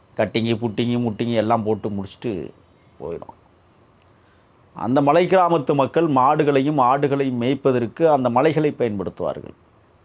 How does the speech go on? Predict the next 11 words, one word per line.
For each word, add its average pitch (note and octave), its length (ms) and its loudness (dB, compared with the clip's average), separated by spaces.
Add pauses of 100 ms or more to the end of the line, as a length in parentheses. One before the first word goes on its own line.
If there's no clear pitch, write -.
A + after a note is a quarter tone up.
(840)
அதிகார D#3 560 4
பலம் C3+ 240 2
இருப்பதால் B2+ 560 2
இந்த C3+ 260 0
செல்வராஜ் C3+ 500 2
போன்ற A2 440 0
அயோக்கியத்தனமான A#2+ 760 2
வனத்துறை G#2+ 440 0
ஊழியர்கள் F#2+ 640 -4 (1600)
பாச்சாத்தி A#2+ 480 0
மக்களை G2+ 680 -2